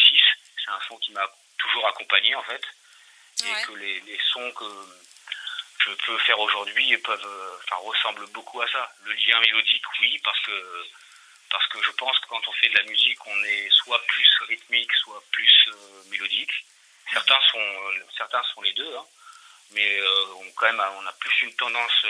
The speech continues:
Speaker 1: mélodique ou une tendance rythmique. Ça se ressent dans l'écriture aussi. Donc des
Speaker 2: Tout à
Speaker 1: rappeurs qui
Speaker 2: fait.
Speaker 1: vont être très, très techniques, et cetera, ils sont très rythmiques.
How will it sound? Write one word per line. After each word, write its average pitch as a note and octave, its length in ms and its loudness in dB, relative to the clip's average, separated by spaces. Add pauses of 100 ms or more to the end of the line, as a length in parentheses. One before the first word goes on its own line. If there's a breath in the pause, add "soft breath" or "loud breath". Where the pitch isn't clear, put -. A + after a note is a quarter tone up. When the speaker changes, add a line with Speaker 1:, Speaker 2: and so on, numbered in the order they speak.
(100)
Speaker 1:
mélodique G#2 480 -2
ou A2 60 -20
une G#2+ 60 -18
tendance G#2 360 -2
rythmique. A2+ 400 -2 (200)
Ça G2+ 80 -6
se - 140 2
ressent A#2+ 280 -6
dans A2+ 100 -4
l'écriture A2 460 -2
aussi. - 320 -4 (760)
Donc G2+ 200 -14
des G#2+ 80 4
Speaker 2:
Tout G2+ 60 6
à G2+ 40 6
Speaker 1:
rappeurs A#2 280 4
qui - 120 0
Speaker 2:
fait. G#2 60 -6
Speaker 1:
vont G2+ 60 -4
être - 80 -8
très, - 200 -2
très - 340 2
techniques, A#2 580 0
et G#2+ 100 -16
cetera, G#2+ 400 -2
ils A2+ 60 -16
sont - 140 -16
très A2 260 -2
rythmiques. C3+ 480 -4